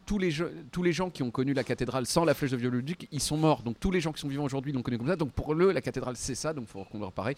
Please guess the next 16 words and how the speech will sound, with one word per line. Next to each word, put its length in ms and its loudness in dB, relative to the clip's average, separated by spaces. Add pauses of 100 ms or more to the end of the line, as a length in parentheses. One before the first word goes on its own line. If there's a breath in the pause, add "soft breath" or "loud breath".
(280 loud breath)
Je 100 -8
suis, 160 -2 (600 loud breath)
moi, 80 -6
je 60 -6
suis, 120 -2
vas-y, 280 6
Viollet-le-Duc, 680 6 (220)
comme 220 6
on 80 4
l'a 160 4
connu, 480 0 (260)
les... 300 0 (100)
et 300 -2
j'aime 220 -2
bien. 120 -8 (160)
Je... 240 -16